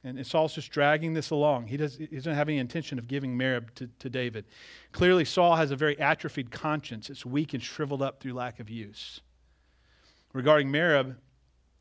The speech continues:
it seems to be an easy thing for him to simply change his mind regarding a promise to whoever would kill the giant. He's just ignoring this earlier promise.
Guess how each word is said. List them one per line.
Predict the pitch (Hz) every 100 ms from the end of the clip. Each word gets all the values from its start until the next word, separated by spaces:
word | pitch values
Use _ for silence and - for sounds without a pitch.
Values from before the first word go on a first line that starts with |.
| -
it | -
seems | 190 196
to |
be | 156
an | 143
easy | 165 139
thing | 131 180 190
for | 135
him | 131
to | 123
simply | 156 147 131
change | 165 160
his | 127
mind | 117 135 175 143
regarding | 123 131 135
a | 117
promise | - 160 208 131 131 - _ _ _ _ _
to | 135
whoever | 139 156 170
would | 131 113
kill | - 175 190
the | 123
giant. | 107 160 143 135 156 _ _ _ _ _
He's | 127 156
just | 202 -
ignoring | 127 120 135 254 120 104
this | 98 - - _ _ -
earlier | 117 110 101
promise. | - 98 87 - -